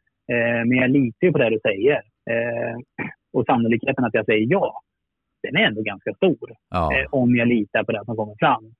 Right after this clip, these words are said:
Speaker 2: Exakt.
Speaker 1: Så du är den klokaste i den här situationen.
Speaker 2: Just det. Jag brukar ju, eh, jag, jag brukar ju utmana det där, där jag tycker det finns en anledning ibland att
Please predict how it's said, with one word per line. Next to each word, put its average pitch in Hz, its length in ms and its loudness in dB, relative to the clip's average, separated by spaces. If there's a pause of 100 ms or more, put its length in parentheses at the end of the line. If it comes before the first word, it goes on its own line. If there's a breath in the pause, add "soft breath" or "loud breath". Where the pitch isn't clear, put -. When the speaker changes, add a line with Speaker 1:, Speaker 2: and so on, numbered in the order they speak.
(120)
Speaker 2:
Exakt. 120 200 2
Speaker 1:
Så 120 120 2
du 135 200 4
är 117 60 4
den 113 120 0
klokaste 120 580 -2
i 120 180 2
den 110 100 -2
här 123 240 2
situationen. 113 600 -8
Speaker 2:
Just 95 380 -8
det. 90 140 -10 (640 loud breath)
Jag 117 180 0
brukar 180 320 2
ju, 180 120 2
eh, - 480 -2
jag, 165 260 0
jag 170 120 0
brukar 190 280 0
ju 160 60 0
utmana 156 580 0
det 101 60 0
där, 92 160 0
där 107 100 0
jag 107 120 0
tycker 113 220 -2
det 104 80 0
finns 104 320 -2
en 104 200 -2
anledning 110 560 0
ibland 85 300 -2
att - 140 -4